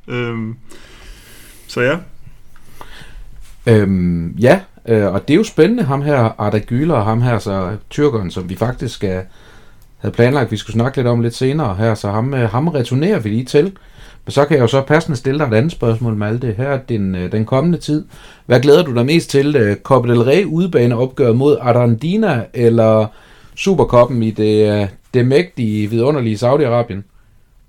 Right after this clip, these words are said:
Speaker 1: Jamen, øh, jeg vil åbenbart kun snakke Güler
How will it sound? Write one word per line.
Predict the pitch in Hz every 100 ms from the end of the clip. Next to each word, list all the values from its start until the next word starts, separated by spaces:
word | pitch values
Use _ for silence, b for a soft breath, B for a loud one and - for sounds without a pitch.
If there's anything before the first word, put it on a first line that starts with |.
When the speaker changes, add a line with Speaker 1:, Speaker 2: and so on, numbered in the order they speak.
| _ _ _ _ _ _ _ - - -
Speaker 1:
Jamen, | 135 123 123
øh, | 120 117 113 117
jeg | 139
vil | 180
åbenbart | 185 175 170
kun | 190
snakke | 190 156 170
Güler | 175